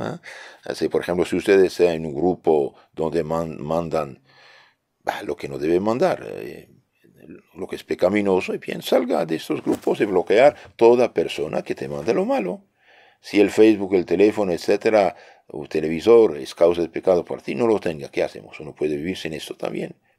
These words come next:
para llegar al cielo. Eh, bien, eh, entonces seamos agradecidos con el Señor. Seamos agrade-, agra-, agradecidos, ¿por qué? Porque un solo pecado mortal, dijimos, conduce al infierno.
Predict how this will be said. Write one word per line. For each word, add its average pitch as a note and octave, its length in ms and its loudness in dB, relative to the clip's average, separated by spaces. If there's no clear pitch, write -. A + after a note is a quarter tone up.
para - 160 -10
llegar C2+ 240 -6
al D2+ 80 -8
cielo. - 420 -10
Eh, C#2+ 140 -6
bien, F#2+ 340 0
eh, D2 360 -4
entonces C#2 500 -6
seamos G2+ 520 0
agradecidos E2+ 1040 0
con D2+ 160 -6
el C#2+ 160 -6
Señor. D#2 600 0
Seamos D#2+ 420 -2
agrade-, D2 380 -4
agra-, C#2+ 400 -4
agradecidos, F2+ 840 -2
¿por D#2 240 0
qué? F#2 320 0
Porque D2 720 0
un B2+ 180 2
solo G2+ 280 2
pecado D#2 520 -4
mortal, D2+ 380 -6
dijimos, D2 440 -8
conduce C2+ 540 -14
al C2 100 -10
infierno. - 540 -10